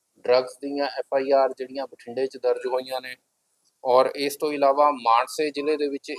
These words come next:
ਇੱਕ ਪੌਣੇ ਦੋ ਕਿਲੋ ਹੈਰੋਇਨ ਦੀ ਜਿਹੜੀ ਬਰਾਮਦਗੀ ਹੋਈ ਹੈ ਸਿਟੀ ਮਾਨਸਾ ਥਾਣੇ ਦੇ ਵਿੱਚ। ਔਰ ਇਸ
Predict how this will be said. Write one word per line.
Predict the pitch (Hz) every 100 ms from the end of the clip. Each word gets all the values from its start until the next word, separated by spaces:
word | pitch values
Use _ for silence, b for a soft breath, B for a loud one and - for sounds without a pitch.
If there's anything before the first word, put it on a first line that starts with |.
| -
ਇੱਕ | 139 - 147 - _
ਪੌਣੇ | 131 139 151
ਦੋ | 131 135 135
ਕਿਲੋ | 135 139 139
ਹੈਰੋਇਨ | 139 _ 123 120 127 131
ਦੀ | 127 127
ਜਿਹੜੀ | 123 131 -
ਬਰਾਮਦਗੀ | 107 113 123 - 123
ਹੋਈ | 117 117 123
ਹੈ |
ਸਿਟੀ | 120 - 117 131
ਮਾਨਸਾ | 123 110 110 - 117 117 - _
ਥਾਣੇ | - 101 110
ਦੇ | 110
ਵਿੱਚ। | 107 - _ - - _ _ _ _
ਔਰ | 117 113 123 -
ਇਸ | 135 160 -